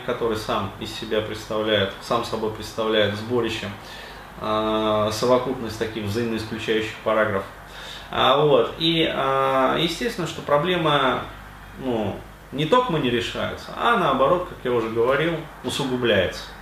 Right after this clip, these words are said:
Почему? Потому что, ну, если к проблемам добавить проблем, да, то, э, как говорится, минус на минус, вот, э, не получится плюс, да, как вот мечтают,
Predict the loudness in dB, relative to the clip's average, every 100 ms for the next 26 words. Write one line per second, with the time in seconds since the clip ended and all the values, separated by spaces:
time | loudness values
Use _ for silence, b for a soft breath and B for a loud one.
0 | -16 -8 -6 -4 -6 -6 -6 -4 -4 -2
1 | -4 -4 -8 -16 -20 -20 -18 -18 -12 -2
2 | 0 0 B B B B B 4 4 2
3 | 2 2 4 4 4 2 4 4 6 6
4 | 4 2 2 4 4 2 -2 -10 -14 -16
5 | -16 -4 2 4 4 2 2 4 6 6
6 | 4 0 0 0 -2 0 2 2 0 -2
7 | -2 -2 -2 -2 0 0 0 -2 -4 -4
8 | -4 -4 0 2 4 2 0 2 2 2
9 | 0 -6 -8 -2 -2 -2 -8 -12 -16 -16
10 | -16 -16 -16 -12 -2 2 2 2 -2 -6
11 | -2 -2 0 -2 0 0 4 6 6 2